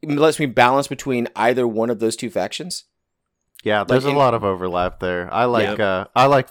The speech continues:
Speaker 2: foes as well, but I splash in some Black Order.
Speaker 3: Ooh.
Speaker 1: Okay. I can see that.
Speaker 2: Yeah, I go murder. Full murder hobo.
Speaker 3: Full murder, yeah.
Speaker 1: Nebula's so good at murder hoboing, just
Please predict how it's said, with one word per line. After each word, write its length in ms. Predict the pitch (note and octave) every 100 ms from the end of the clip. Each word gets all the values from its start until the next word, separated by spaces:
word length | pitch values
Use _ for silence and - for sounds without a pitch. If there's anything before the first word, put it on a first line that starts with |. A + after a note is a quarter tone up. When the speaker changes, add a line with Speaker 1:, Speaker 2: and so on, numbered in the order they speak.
| -
Speaker 2:
foes 440 | - G#2+ G2+ F#2
as 140 | F#2+ G2
well, 240 | F#2+ F2
but 180 | F2 F2+
I 140 | F#2
splash 460 | E2+ - F2+ E2+ -
in 200 | E2+ D#2+
some 180 | - -
Black 320 | D#2 B1+ -
Order. 360 | G1+ - - _ _ _ _ _ -
Speaker 3:
Ooh. 140 | F#3 F3+
Speaker 1:
Okay. 340 | G3+ G#3 - - _ _ _ -
I 120 | D#3+
can 120 | B3
see 140 | -
that. 260 | D2 E2+ D3+
Speaker 2:
Yeah, 180 | A#2 G2
I 60 | A2+
go 180 | B2+ G#2+
murder. 420 | F#2+ F2 E2+ - _
Full 220 | B2+ A2+
murder 300 | G#2+ F#2 F2
hobo. 380 | F2 E2 E2+ - - -
Speaker 3:
Full 200 | A#2+ A#2+
murder, 420 | A2 G#2+ G#2 G#2 A#2+
yeah. 240 | A#2 A#2+ - _
Speaker 1:
Nebula's 460 | C#3 D3+ F3+ F#3+ -
so 180 | F3 E3
good 180 | C3+ D#3+
at 60 |
murder 240 | C#3+ C#3+ D#3+
hoboing, 400 | E3 E3 F3+ F#3
just 440 | - C3 - -